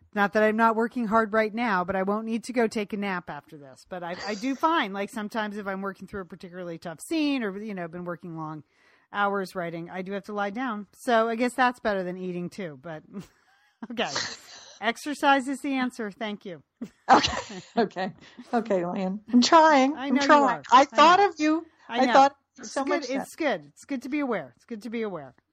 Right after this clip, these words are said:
Speaker 2: Okay. So let's, let's take, take you out of, out of your world. Let's go, let's go. I mean, and beyond the world of Ryan Lochte to what's really happening in the world. Did you happen to notice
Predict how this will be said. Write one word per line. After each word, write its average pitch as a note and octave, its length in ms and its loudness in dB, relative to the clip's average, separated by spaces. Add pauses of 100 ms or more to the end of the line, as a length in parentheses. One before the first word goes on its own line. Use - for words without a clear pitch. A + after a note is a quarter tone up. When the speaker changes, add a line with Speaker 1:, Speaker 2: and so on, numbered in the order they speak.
(320)
Speaker 2:
Okay. A3+ 400 2
So B3 220 2
let's, C#4 320 2
let's D#4 280 4
take, C4+ 360 -2
take B3+ 240 -4
you A#3+ 100 0
out A3 140 4
of, G3+ 280 -2
out G3+ 180 6
of F#3 120 -2
your G3+ 140 4
world. F#3 400 2
Let's A#3+ 220 6
go, A#3 200 6
let's A3+ 160 4
go. A#3+ 120 4
I G#3+ 180 6
mean, A3+ 240 4
and G#3 240 2
beyond A3+ 640 6
the A3+ 80 0
world G#3 360 4
of F#3 120 -4
Ryan F#3+ 260 2
Lochte F3+ 600 0
to C4+ 100 4
what's C4 220 4
really C#4 240 4
happening A#3+ 380 -2
in A3 140 -6
the G#3+ 80 -6
world. F#3+ 280 -8
Did A#3+ 180 -4
you F4 160 6
happen E4+ 500 4
to D4+ 100 -6
notice C#4+ 600 0